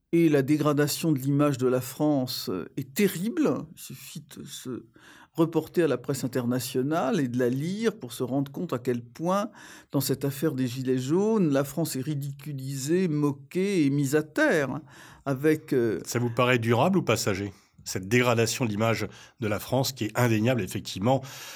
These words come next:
Speaker 2: euh, le, le symbole des deux couvertures de The Economist, Macron marchant sur l'eau et maintenant le cauchemar de Macron avec, euh,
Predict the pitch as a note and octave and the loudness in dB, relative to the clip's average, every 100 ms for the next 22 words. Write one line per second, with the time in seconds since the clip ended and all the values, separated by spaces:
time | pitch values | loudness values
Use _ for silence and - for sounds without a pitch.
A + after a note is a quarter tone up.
0 | - - F#2+ F2+ F2+ F2+ A2+ G#2 A#2+ G#2 | -18 -18 -14 -12 -6 -2 -2 2 2 2
1 | F#2 A#2+ B2 A#2+ A2 G#2 - A2+ G2 G#2 | 0 2 0 0 -2 -2 -2 -2 0 -2
2 | G2+ A2 G#2 A2+ A#2 - F#2+ G2 G#2+ - | -2 -2 0 0 -2 -2 -2 0 -2 -2
3 | B2+ A2 G#2 - A2 - A2 G2+ A2+ A#2+ | 0 0 0 -2 -2 -2 -2 0 2 2
4 | G2 G2+ F#2+ - A2+ A2+ F#2 F2 F2 - | 0 -4 -6 -2 0 0 -2 -6 -12 -18
5 | - _ - C3+ - C#3 A#2+ G#2 G2+ - | -20 _ 2 2 4 2 4 2 0 -2
6 | C3+ G2 G2+ G2+ - | -2 -2 -2 -4 -4